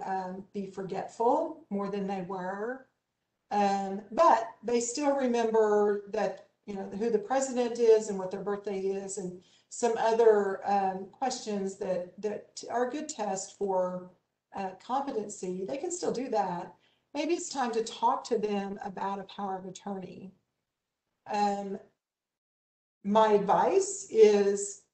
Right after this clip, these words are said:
if you have siblings or you, you know, you, you want to be able to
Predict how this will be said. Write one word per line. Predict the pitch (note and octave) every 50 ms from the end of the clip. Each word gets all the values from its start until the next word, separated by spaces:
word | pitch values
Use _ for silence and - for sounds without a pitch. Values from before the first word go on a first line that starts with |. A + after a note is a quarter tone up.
| _ _ _
if | - A3 G#3+ G#3 G#3 - - - _ _
you | G#3 G3+ A3+ C4 C4+
have | B3+ C4+ A#3+ A3
siblings | - - - A#3+ A3+ A#3+ B3+ C4+ C#4+ - E4 F4 F4+ F4 - - -
or | G#3 G#3 G#3+ G#3 G#3 G#3 G3+ G3+ G3+ G3+ G3 G3 G3 -
you, | G3+ G#3 G#3+ G#3+ G#3 G3+ G3+ - - -
you | A3 G#3
know, | F#3+ F#3 F3+ F3+ F3+ - _
you, | - G#3 G#3 G3+ G3+ - -
you | G3 G#3 G#3
want | G3+ G#3 G#3+ G#3+ A3 -
to | - G#3+
be | G3+ A3 A3
able | A3 G#3+ G#3 G3+ G3+ G3 G3
to | - - G#3+ G3+ F#3+ F#3 F#3 F3+ F#3 F#3 F#3